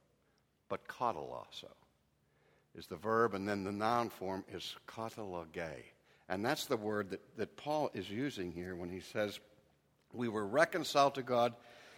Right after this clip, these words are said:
through the death of his son, much more, having been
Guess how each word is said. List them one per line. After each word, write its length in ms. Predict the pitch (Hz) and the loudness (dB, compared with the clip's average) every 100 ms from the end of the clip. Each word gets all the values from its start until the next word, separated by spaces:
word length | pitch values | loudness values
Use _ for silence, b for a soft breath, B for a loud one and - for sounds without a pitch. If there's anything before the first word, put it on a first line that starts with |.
| B - | B 4
through 140 | 156 | 6
the 100 | 151 | 6
death 300 | 123 147 151 | 10 10 10
of 100 | 135 | 4
his 160 | 139 123 | 0 2
son, 320 | 139 120 117 | 6 6 6
much 300 | 143 190 - | 4 4 2
more, 320 | 139 123 120 B B B B B | 4 4 4 B B B B B
having 460 | - 202 196 180 143 | 10 10 10 8 10
been 340 | 196 240 | 10 10